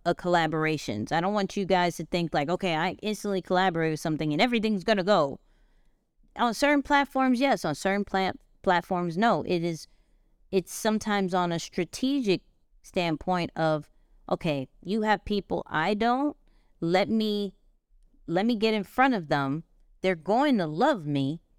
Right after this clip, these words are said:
They're gonna come through and follow me. And then it's my job to nurture them and make them into, uh, loyal fans." Then that will convert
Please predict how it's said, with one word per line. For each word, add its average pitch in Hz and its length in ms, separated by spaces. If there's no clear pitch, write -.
They're 190 140
gonna 233 320
come 220 320
through 196 280
and 165 120
follow 214 460
me. 147 280
And 185 160
then 202 120
it's 185 180
my 208 360
job 139 560
to - 140
nurture 190 500
them 147 380
and 165 200
make 160 240
them 160 240
into, 147 720
uh, 131 420
loyal 165 360
fans." 160 640
Then 160 320
that 151 260
will 156 180
convert 165 560